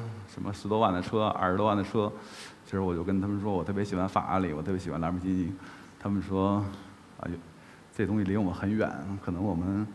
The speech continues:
三五年之内是摸不到这车的。”那其实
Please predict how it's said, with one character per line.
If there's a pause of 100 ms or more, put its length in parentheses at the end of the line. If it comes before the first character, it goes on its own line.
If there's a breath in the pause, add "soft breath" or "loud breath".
(420 loud breath)
三
五
年
之
内
是
摸
不
到
这
车
的。” (100)
那
其
实